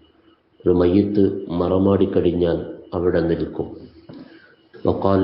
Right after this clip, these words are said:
എന്നിട്ട് പറയും, "ഇസ്തഗ്ഫിറൂ ലി അഖീകും," നിങ്ങളുടെ സഹോദരന് വേണ്ടി നിങ്ങൾ പൊറുക്കലിനെ തേടുക.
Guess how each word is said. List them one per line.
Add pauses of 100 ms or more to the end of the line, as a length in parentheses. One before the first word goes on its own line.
(120)
എന്നിട്ട്
പറയും, (120)
"ഇസ്തഗ്ഫിറൂ
ലി
അഖീകും," (960)
നിങ്ങളുടെ
സഹോദരന്
വേണ്ടി
നിങ്ങൾ
പൊറുക്കലിനെ
തേടുക.